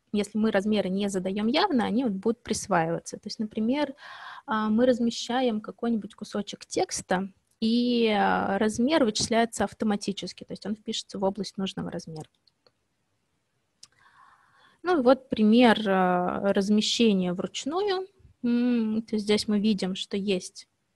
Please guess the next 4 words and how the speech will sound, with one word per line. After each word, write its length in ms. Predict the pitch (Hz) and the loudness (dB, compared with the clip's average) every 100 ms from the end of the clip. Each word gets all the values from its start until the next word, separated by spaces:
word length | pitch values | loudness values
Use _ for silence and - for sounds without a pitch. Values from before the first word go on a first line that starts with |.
| _ _ _ _ - | _ _ _ _ -6
прямоугольник, 920 | 240 220 220 226 208 208 175 196 - _ _ - - - - - | 2 4 4 2 4 2 2 -4 -14 _ _ -20 -20 -18 -18 -12
а, 580 | - 190 180 180 - - - _ _ - | -2 2 2 0 -4 -10 -14 _ _ -4
красного 560 | 247 214 190 - 202 196 | 0 4 2 2 -2 -2
цвета. 600 | - 226 339 - 311 | -2 -2 -2 2 0